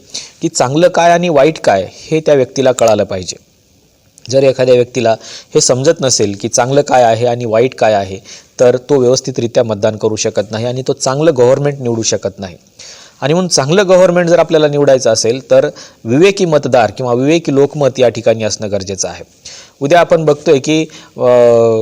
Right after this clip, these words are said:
कुठले तरी तरुण मुलं नवीन मतदारा-, मतदार यादीमध्ये येतात आणि ते डायरेक्ट मतदान करायला जातात, जाहिरातींच्या भूलथापांना बळी पडतात. पण ते ह्याचा विचार करत नाहीत की या जाहिराती खऱ्या आहेत का, या जाहिरातीचा परिणाम काय होणार आहे किंवा ही जाहिरात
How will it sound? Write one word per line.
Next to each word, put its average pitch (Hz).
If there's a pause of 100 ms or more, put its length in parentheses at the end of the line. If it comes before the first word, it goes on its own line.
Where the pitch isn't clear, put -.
(460)
कुठले 175
तरी 170
तरुण 160
मुलं 156
नवीन 147
मतदारा-, 143
मतदार 131
यादीमध्ये 131
येतात 123
आणि 120
ते 127
डायरेक्ट 120
मतदान 117
करायला 113
जातात, 110
जाहिरातींच्या 110
भूलथापांना 107
बळी 110
पडतात. 104 (520)
पण 165
ते 196
ह्याचा 185
विचार 165
करत 151
नाहीत 131
की 175
या 165
जाहिराती 147
खऱ्या 147
आहेत 117 (100)
का, 98 (540)
या 139
जाहिरातीचा 147
परिणाम 143
काय 139
होणार 110
आहे 104
किंवा 123
ही 135
जाहिरात 139